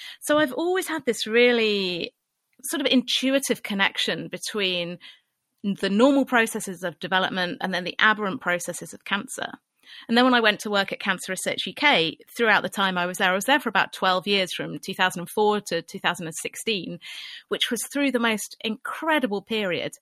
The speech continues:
in cancer genetics, you know, all through, like, the G waz, finding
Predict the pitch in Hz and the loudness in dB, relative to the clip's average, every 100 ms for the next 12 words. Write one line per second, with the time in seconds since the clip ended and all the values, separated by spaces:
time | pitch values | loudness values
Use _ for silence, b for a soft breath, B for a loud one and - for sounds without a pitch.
0 | _ _ _ 214 - 208 170 - - 190 | _ _ _ -2 0 -2 -2 -4 -4 0
1 | 185 - - 202 185 247 247 240 220 190 | -2 -2 -6 0 2 4 2 2 2 4
2 | 175 180 160 240 226 226 220 214 214 - | 2 0 -2 0 4 4 6 6 4 0
3 | 208 196 196 196 190 | 0 0 0 -2 -2